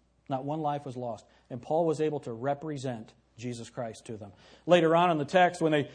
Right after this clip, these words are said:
they had had some food, and Paul stood up and he broke the bread before them, and he thanked God. He thanked God for the food,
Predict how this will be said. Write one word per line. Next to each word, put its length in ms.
they 220
had 220
had 220
some 140
food, 300
and 340
Paul 320
stood 240
up 400
and 140
he 40
broke 300
the 80
bread 300
before 340
them, 200
and 120
he 120
thanked 680
God. 720
He 180
thanked 460
God 580
for 100
the 80
food, 400